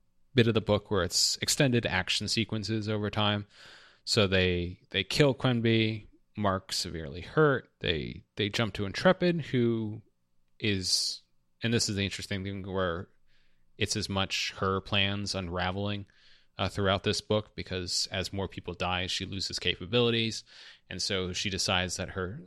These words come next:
solution is to jump into the Ark's network. They convince the sub-monitor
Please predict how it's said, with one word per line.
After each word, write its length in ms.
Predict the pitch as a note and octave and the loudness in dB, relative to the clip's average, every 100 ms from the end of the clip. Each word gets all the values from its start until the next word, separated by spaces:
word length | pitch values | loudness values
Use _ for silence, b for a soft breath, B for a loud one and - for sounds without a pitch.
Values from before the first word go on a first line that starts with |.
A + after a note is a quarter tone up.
| - | -10
solution 540 | - A#2+ C#3+ C#3+ C#3 C3+ | -2 4 4 4 0 0
is 220 | G#2 G2 | -2 -2
to 140 | - G2+ | -4 -6
jump 380 | - F#2+ F#2 - | -4 -4 -6 -10
into 720 | - F2+ F2+ - F#2 E2 F#2+ A2+ - | -8 -8 -6 -4 -4 -4 -10 -14 -12
the 240 | G2+ E2 C#2+ | -8 -8 -2
Ark's 320 | B2 C3 - | 0 2 0
network. 580 | B2+ A#2+ B2 A#2+ A#2 - b b b - | 0 0 2 2 0 -8 b b b -10
They 120 | A#2 G#2+ | -6 -4
convince 760 | G#2+ G2 G2 F#2+ - - - - | -2 2 0 2 2 2 0 0
the 260 | F#2 E2+ | 0 0
sub-monitor 760 | - - A#2+ A#2 A#2 A2+ A#2 | 0 4 2 2 -2 0 0